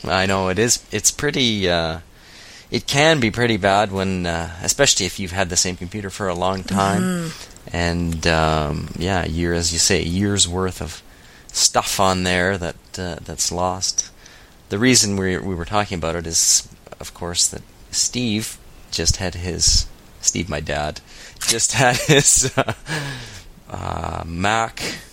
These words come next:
Speaker 1: hard drive go on him, and that computer's quite new.
Speaker 2: I th-, what is it, five months old?
Speaker 1: Yeah, if that,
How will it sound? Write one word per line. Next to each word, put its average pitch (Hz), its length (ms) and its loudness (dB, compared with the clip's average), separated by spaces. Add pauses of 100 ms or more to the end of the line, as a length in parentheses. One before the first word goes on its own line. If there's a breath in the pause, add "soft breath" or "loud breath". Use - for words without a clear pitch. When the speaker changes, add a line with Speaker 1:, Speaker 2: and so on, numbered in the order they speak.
(200 loud breath)
Speaker 1:
hard 123 240 2
drive 82 320 2
go 87 120 0
on 85 240 2
him, 110 160 -2 (180)
and 101 180 0
that - 160 2
computer's 135 500 0 (180)
quite - 240 0
new. 104 460 2
Speaker 2:
I 240 100 0
th-, 123 240 -8
what 226 220 4
is 190 240 4
it, - 140 0 (120)
five 202 360 4
months 302 300 2
old? 359 340 2
Speaker 1:
Yeah, 110 400 4
if 117 200 -2
that, 90 440 2